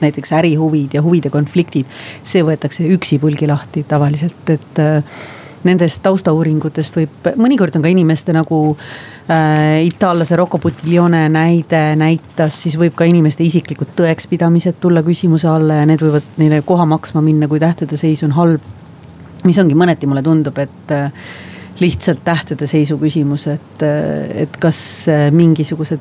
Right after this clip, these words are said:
parteigrupid, äh, kes on siis vastupidiselt sellele parteigrupile,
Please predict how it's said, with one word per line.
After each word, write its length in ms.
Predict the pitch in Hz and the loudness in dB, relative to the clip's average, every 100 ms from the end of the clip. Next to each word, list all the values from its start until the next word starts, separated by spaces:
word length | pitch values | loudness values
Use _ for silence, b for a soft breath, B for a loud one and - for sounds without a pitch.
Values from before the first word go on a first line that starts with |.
| - | -4
parteigrupid, 1040 | 160 - 175 151 165 160 - 165 151 - | -4 0 0 2 0 -4 -2 -4 -6 -6
äh, 160 | 160 151 | -4 -2
kes 220 | 165 147 | -2 0
on 140 | 156 151 | 2 0
siis 280 | 151 147 - | -2 -6 -4
vastupidiselt 720 | 160 165 - 151 156 151 151 | -2 -2 -4 -4 -4 -4 -6
sellele 320 | - 170 147 147 | -2 0 0 -2
parteigrupile, 960 | 156 - 165 151 160 147 165 156 147 | -6 -4 -2 -2 -2 -2 0 2 0